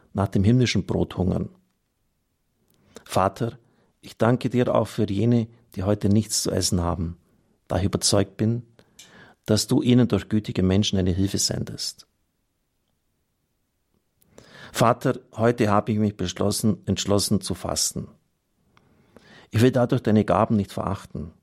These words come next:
Ich verzichte nicht auf sie, sondern ich möchte sie neu entdecken. Ich habe mich zum Fasten entschlossen,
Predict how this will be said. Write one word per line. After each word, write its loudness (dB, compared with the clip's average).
Ich -6
verzichte 0
nicht 0
auf -2
sie, -2
sondern 2
ich -2
möchte 0
sie -2
neu 2
entdecken. -6
Ich -4
habe 2
mich 0
zum 0
Fasten -2
entschlossen, -4